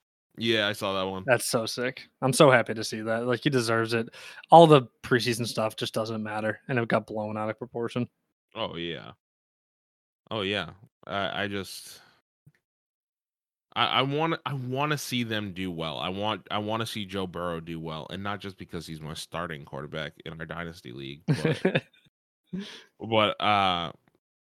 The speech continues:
Speaker 1: I, I think, I think it's finally time for the Bengals to, like, turn it around,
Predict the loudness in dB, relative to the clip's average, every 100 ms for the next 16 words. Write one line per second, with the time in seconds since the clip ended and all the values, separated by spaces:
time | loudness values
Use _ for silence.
0 | _ _ _ _ _ 0 0 2 0 2
1 | 0 0 0 -4 -2 0 0 -2 0 2
2 | 2 -2 -6 -4 -2 -2 -4 -8 -8 -6
3 | -6 -6 -8 -12 -14 -8 -8 -8 -12 -16
4 | -12 -8 -6 -4 -4 -4 -4 -6 -8 -14